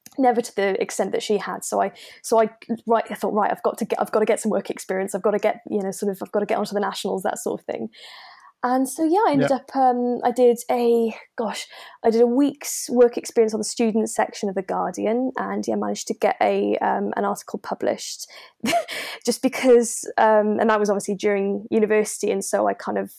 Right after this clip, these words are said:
Speaker 1: was obviously very, um, switched on to what was going on in university at the time.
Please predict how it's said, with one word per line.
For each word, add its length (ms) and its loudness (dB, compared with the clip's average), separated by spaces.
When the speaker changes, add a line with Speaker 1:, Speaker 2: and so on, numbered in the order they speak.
Speaker 1:
was 260 -2
obviously 280 -4
very, 460 -2
um, 240 -2
switched 420 -4
on 160 -2
to 120 -12
what 120 -2
was 120 -8
going 240 -4
on 360 -4
in 140 -2
university 460 -4
at 40 -2
the 120 -6
time. 420 -6